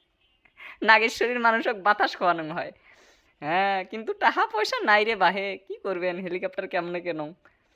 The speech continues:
এই যে হেলিকপ্টারটা উড়িল, মানে কি বাতাস, মানে প্রথম দেখলুম কি বাতাস, এই যে উড়ি উড়ি গেল। উঠপের সানুম, উঠপের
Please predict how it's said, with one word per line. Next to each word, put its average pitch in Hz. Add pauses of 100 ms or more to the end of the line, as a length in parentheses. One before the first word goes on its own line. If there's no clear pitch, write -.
(420)
এই 165
যে 175
হেলিকপ্টারটা 175
উড়িল, 160 (280)
মানে 208
কি 370
বাতাস, 269 (840)
মানে 262 (100)
প্রথম 370
দেখলুম 233
কি 262
বাতাস, 240
এই 247
যে 254
উড়ি 240
উড়ি 247
গেল। 214 (1300)
উঠপের 415 (120)
সানুম, 254 (1400)
উঠপের 247